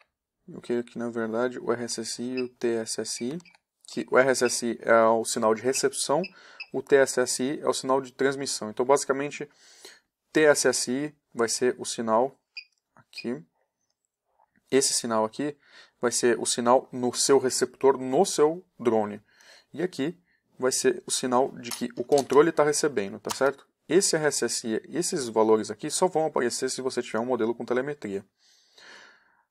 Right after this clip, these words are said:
É, não necessariamente, pra esses valores aparecerem, você,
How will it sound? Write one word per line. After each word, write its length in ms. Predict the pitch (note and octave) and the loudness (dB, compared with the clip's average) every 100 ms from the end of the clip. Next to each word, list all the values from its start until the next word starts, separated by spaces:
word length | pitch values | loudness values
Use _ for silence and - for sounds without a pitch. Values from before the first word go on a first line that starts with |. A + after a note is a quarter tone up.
| _ _ _ _ | _ _ _ _
É, 460 | - B2+ B2+ B2+ B2 B2 _ _ _ _ _ | -2 0 2 2 0 -4 _ _ _ _ _
não 220 | D3 D#3 G3+ | -2 0 2
necessariamente, 600 | G3 - D#3+ C#3+ D#3 - | 2 4 4 2 -4 -8
pra 140 | - C#3 | 2 4
esses 200 | F#3 F#3 | 4 6
valores 320 | D#3 C#3 B2+ | 6 6 4
aparecerem, 480 | A#2+ A2+ - D#3 C#3+ | 0 -2 0 -2 -2
você, 340 | B2+ - C#3+ | -2 0 -2